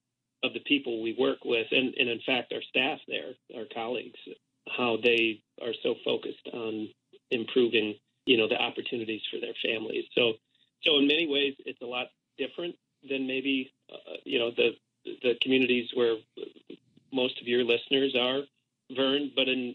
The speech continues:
in really important ways, the same. It's, it's people who are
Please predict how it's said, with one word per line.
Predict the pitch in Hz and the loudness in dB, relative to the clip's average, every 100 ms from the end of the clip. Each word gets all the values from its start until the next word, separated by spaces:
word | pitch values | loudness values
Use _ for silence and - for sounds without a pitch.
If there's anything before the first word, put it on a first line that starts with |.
| - | -4
in | 131 127 117 - | -2 -2 -6 -6
really | 127 139 135 | 0 2 2
important | 120 131 139 135 | 0 -2 -2 -2
ways, | 127 127 - - | -2 -4 -8 -16
the | - 127 | -8 -2
same. | 127 110 - _ - | -2 -2 -8 _ -8
It's, | 123 110 - - | -6 -6 -6 0
it's | 123 - | 0 4
people | 127 127 120 | 2 4 4
who | |
are | 120 | 4